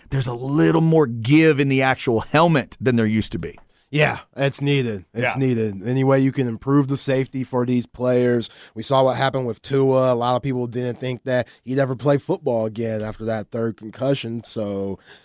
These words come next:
Speaker 2: yeah, I, I'm with it, and this is a good job for Vices.
Speaker 1: Yeah, and hopefully, um, through conversations and everything, they can, if this really is the one, and by the way, this is the league and the N F L P A that have now endorsed this helmet, so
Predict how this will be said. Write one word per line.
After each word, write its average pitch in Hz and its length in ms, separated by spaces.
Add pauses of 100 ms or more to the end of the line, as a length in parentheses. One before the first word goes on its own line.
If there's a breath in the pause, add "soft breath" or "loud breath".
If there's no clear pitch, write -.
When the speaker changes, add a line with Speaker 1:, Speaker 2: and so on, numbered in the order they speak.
(300 soft breath)
Speaker 2:
yeah, 127 340
I, 123 320
I'm 143 120
with 139 200
it, 107 200
and 104 80
this 113 160
is - 60
a 104 40
good 117 140
job 120 240
for 117 80
Vices. 113 560
Speaker 1:
Yeah, 127 180
and 135 200
hopefully, 143 760
um, 123 420
through 143 200
conversations 143 800
and 123 80
everything, 123 400
they 139 220
can, 139 280
if 135 160
this 180 200
really 160 320
is 160 120
the 151 80
one, 147 200
and 139 160
by 160 140
the 170 60
way, 139 80
this 143 120
is 143 120
the 131 100
league 160 480
and 180 320
the 180 140
N 175 80
F 170 180
L 156 140
P 156 340
A 123 400 (220 soft breath)
that 135 160
have 131 200
now 135 420
endorsed 139 760
this 120 280
helmet, 160 460 (220 soft breath)
so 143 300